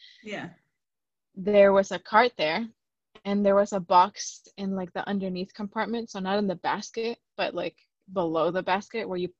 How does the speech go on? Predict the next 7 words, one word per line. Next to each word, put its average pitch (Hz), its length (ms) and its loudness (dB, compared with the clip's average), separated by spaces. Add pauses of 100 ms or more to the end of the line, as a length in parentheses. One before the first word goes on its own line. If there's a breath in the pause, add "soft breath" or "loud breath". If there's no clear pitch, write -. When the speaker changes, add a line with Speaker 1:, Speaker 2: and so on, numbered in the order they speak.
(100)
Speaker 2:
maybe 185 360 -4
sometimes 185 480 -10
put - 180 -4
heavier 190 600 -2
or 165 240 -4
larger 170 380 -4
things. 240 360 -8